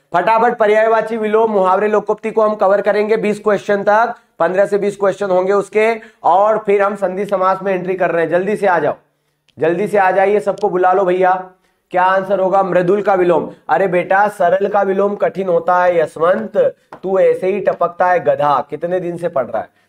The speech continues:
सरल का विलोम क्या होता है? कठिन। सरल का विलोम क्या होता है? कठिन। ओके, सरल का विलोम क्या होता है? कठिन।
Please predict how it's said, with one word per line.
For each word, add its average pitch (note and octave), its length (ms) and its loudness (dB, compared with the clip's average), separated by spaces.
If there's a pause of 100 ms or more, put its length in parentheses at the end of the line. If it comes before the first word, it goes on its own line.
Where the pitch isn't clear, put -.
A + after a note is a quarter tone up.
(120)
सरल F3 260 2
का G3 120 0
विलोम G3+ 340 0
क्या G3+ 140 0
होता G3+ 260 2
है? G3 100 2
कठिन। D3+ 520 -4 (200)
सरल F3+ 280 2
का G3+ 180 2
विलोम G3 340 -2
क्या F#3+ 160 0
होता F#3+ 280 2
है? G#3 400 2
कठिन। D#3+ 500 -4 (180)
ओके, G#3 460 0
सरल F#3 580 -2
का G3 120 0
विलोम G3 320 0
क्या G3+ 140 2
होता G3 260 2
है? G3 80 2
कठिन। E3 540 -2